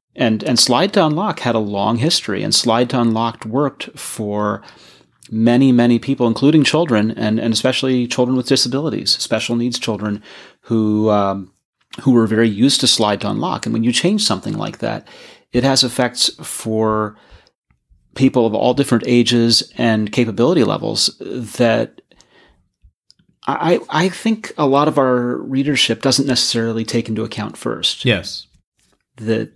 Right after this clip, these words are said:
Speaker 1: uh, that, that they, these are big knock-on effects for all sorts of people that aren't necessarily front of mind.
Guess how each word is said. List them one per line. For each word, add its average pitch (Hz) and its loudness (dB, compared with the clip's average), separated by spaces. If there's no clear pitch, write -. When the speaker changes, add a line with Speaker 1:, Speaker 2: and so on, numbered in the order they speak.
Speaker 1:
uh, 107 -2
that, 110 -8
that 120 -2
they, 127 2
these 131 0
are 127 2
big 120 2
knock-on 120 0
effects 110 -4
for 110 0
all 120 -2
sorts 117 0
of 101 -8
people 113 -6
that 107 -4
aren't 120 -4
necessarily 117 0
front 110 -4
of 104 -10
mind. 110 -8